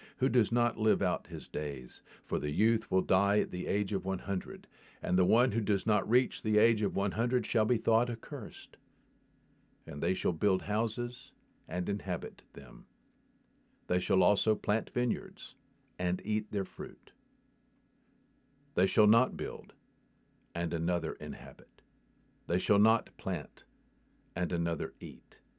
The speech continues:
For as the lifetime of a tree, so shall be the days of my people, and my chosen ones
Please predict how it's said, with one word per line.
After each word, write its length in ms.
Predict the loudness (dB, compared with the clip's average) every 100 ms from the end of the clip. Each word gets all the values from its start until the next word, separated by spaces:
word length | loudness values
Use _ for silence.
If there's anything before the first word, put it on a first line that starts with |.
| _ _ _ _ _ _ _ _ _ _
For 160 | 0
as 220 | 2 2 0
the 120 | 0
lifetime 760 | 2 0 0 -4 -2 0 2
of 120 | 0 -2
a 60 |
tree, 480 | -8 -6 -4 -4 -6 -14 _ _ _ _ _ _ _
so 200 | 0 2
shall 240 | 4 2
be 440 | 4 2 0 -2 -10 _ _ _
the 100 | -10
days 380 | -4 0 2 0
of 120 | -4 -4
my 160 | -6
people, 500 | -6 -14 -16 -20 -20 _ _ _ _ _ _ _ -4
and 160 | -2
my 200 | 2 2
chosen 520 | 2 2 2 2 -4 -4
ones 400 | -10 -14 -20